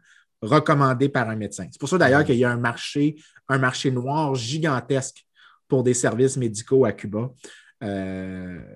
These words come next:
Speaker 1: euh, donc, t'as des médecins qui, qui participent pas à ce, qui, qui, pas qui participent pas, mais qui font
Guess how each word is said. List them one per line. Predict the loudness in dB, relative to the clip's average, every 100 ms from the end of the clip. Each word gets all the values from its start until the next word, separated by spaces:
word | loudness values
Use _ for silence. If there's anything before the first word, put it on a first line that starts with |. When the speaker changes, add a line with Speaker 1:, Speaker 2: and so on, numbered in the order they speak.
| -20 -20 _ _ -18
Speaker 1:
euh, | -14 -8
donc, | -6 0
t'as |
des | 2
médecins | 2 2 0
qui, | 0 -4 -6 -8
qui |
participent | -8 -8 -6 -6 -6 -2
pas | -2
à | -2
ce, | -6
qui, | -12 -12 -12
qui, | -8 -6 -6 _ _ _
pas | -6
qui | -4
participent | -6 -8 -8 -8 -6
pas, | -2 -2
mais | -4
qui | -10 -14 -14 -16 _ _
font | -6 -6